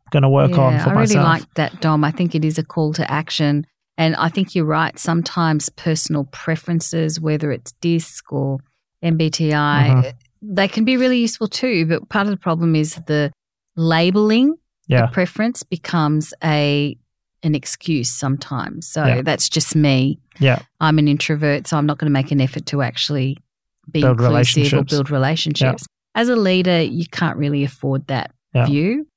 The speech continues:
Speaker 2: So the making it about behavior and thinking kinda takes away some of that wriggle room.
Speaker 1: Yeah. And it's just,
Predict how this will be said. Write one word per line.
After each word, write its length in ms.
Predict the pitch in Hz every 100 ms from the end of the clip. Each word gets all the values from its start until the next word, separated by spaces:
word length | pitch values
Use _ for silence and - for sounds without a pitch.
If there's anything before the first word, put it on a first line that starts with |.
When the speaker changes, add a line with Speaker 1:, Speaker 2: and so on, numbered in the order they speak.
| _ _ -
Speaker 2:
So 300 | - 170 160
the 220 | 160 170
making 480 | 170 190 202 247 233
it 100 | 190
about 340 | 170 147 -
behavior 540 | 151 156 147 147 156
and 180 | 147 143
thinking 460 | - 151 147 151 147
kinda 300 | - 151 143
takes 320 | - 151 -
away 160 | 147 143
some 240 | 143 143
of 40 |
that 120 | 139 -
wriggle 300 | 143 143 143
room. 180 | 147 143
Speaker 1:
Yeah. 240 | 143 120 - _
And 140 | 165 160
it's 80 | -
just, 180 | 185